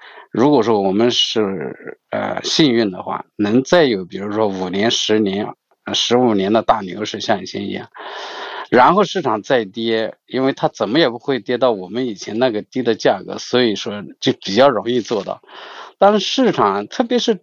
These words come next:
最近几年，这个市场涨涨跌跌，涨涨跌跌，这个实在是刚刚开始的时候会有一些纠结，特别是你也有一些 tax loss，你就想到，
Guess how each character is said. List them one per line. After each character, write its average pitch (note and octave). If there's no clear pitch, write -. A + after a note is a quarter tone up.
最 B3+
近 G3
几 F#2+
年， G2
这 F#3
个 G3+
市 G3+
场 A2
涨 D3
涨 A#2
跌 C3
跌， C3
涨 C3+
涨 G#2
跌 A2
跌， A2+
这 D#3+
个 F3
实 -
在 F3+
是 B2
刚 G3+
刚 G#3
开 G#3
始 -
的 G2+
时 G#2
候 A2
会 D3
有 B2
一 -
些 A#2+
纠 C#3
结， G#2
特 G3
别 D3+
是 D3+
你 A#2
也 D3
有 A#2+
一 G2+
些 A2+
tax -
loss， A2
你 A2
就 D#3
想 -
到， A#2+